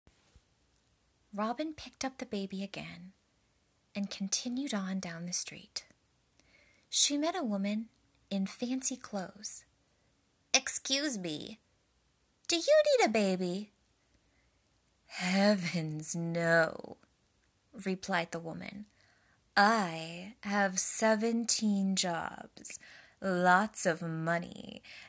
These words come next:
and no time. I do not need a baby." She went off down the street. Seventeen secretaries, nine messengers,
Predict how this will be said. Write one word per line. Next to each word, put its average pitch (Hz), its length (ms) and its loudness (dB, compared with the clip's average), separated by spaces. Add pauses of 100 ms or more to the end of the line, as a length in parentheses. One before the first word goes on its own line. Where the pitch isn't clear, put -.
(120)
and 170 400 4
no 165 420 2
time. 165 840 -2 (560)
I 147 640 0 (360)
do 180 120 2
not 170 840 0 (320)
need 165 320 -2
a 151 60 -2
baby." 151 680 -4 (1300)
She - 340 0
went 262 300 -4
off 202 280 -8
down 175 220 -8
the 180 100 -6
street. - 560 -6 (920)
Seventeen 247 960 0
secretaries, - 1040 -2 (340)
nine 208 600 -2
messengers, - 880 -2